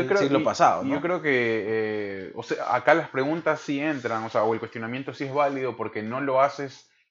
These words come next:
Speaker 2: para justificar o para, para, para, o para darle una justificación al hecho como tal,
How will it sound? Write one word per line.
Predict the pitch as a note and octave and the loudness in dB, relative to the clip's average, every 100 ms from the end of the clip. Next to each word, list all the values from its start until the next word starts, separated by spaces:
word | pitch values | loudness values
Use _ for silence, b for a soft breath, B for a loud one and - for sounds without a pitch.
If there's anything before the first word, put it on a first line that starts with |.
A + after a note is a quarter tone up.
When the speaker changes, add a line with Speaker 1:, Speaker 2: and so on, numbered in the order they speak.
| _ | _
Speaker 2:
para | A2+ A2+ | 2 2
justificar | A2+ - G#2+ G2+ - C3 C3 | 0 -10 -12 -10 2 6 6
o | G2 | 2
para, | G#2+ G2+ F2+ - | 0 0 -2 -8
para, | G#2 - - | -10 -8 -8
para, | - | -4
o | A2 A2 | -2 0
para | G#2+ | 2
darle | G#2 A#2+ | 2 2
una | B2+ C3 | -2 -8
justificación | - - G#2+ C3 C3+ | -10 -10 -8 -8 -4
al | G#2+ G#2 | -2 0
hecho | A#2+ A#2+ G#2+ E2+ | 0 -2 -6 -8
como | G#2 F#2+ F2+ | -10 -10 -8
tal, | - | -8